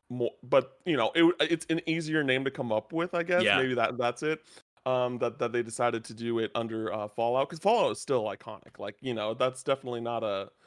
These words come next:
Speaker 1: a bad move. Uh, but it's cool. It's great. Uh, you know, seeing this,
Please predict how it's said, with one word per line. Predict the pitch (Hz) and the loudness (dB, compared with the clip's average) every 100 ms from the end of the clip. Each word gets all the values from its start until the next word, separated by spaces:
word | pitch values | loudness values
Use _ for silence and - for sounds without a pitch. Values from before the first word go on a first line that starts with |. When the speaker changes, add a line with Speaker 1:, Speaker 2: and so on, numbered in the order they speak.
| _ - | _ -8
Speaker 1:
a | |
bad | 117 117 110 110 | 0 2 2 0
move. | 110 104 98 _ - | -8 -8 -10 _ -6
Uh, | 104 98 104 | -4 -4 -6
but | 113 107 - - _ | -4 -4 -6 -20 _
it's | 156 - | -8 -4
cool. | - 180 180 | 4 4 4
It's | 143 - | 0 -4
great. | 147 151 - 120 | -2 -2 0 0
Uh, | 120 120 117 117 113 107 - | 2 2 0 0 -2 -4 -8
you | 127 | -6
know, | 120 113 | -4 -6
seeing | - 123 127 123 120 _ _ _ _ _ _ _ _ _ _ 123 117 | -6 -6 -4 -6 -8 _ _ _ _ _ _ _ _ _ _ -20 0
this, | 135 131 - - | 0 0 -4 -10